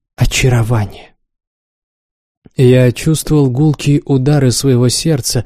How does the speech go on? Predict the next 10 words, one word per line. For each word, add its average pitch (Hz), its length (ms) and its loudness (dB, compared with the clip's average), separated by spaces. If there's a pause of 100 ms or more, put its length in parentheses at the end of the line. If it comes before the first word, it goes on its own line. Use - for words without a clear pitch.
(240)
когда 120 280 0
она 113 140 0
со 127 140 -2
смехом 127 440 -2
вытянула 120 420 0
руку 127 260 -2
для 113 160 -2
первого 120 360 -2
удара, 117 580 -2 (440)
замахнулась, 127 760 -2